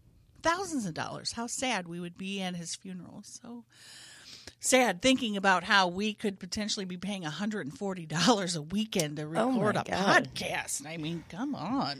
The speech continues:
Speaker 1: What?
Speaker 2: Wow. Wouldn't that be something? Well, uh, I mean, we're just, we're glad that Randy, uh, did not pass away.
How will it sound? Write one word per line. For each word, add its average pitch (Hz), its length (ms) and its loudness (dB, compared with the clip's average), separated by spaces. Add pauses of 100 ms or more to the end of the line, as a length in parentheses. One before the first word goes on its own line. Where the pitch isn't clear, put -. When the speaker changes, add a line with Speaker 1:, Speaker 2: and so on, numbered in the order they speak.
Speaker 1:
What? 170 200 0
Speaker 2:
Wow. 185 260 4 (440)
Wouldn't 185 260 2
that 175 240 2
be 156 180 -2
something? 160 680 -2 (560)
Well, 226 320 10
uh, 196 500 12
I - 80 10
mean, 220 220 8
we're 247 100 12
just, 214 340 2
we're 202 140 8
glad 143 460 8
that 131 240 4
Randy, 139 640 4
uh, 139 160 10
did 151 240 6
not 175 260 10
pass 143 380 4
away. 131 480 8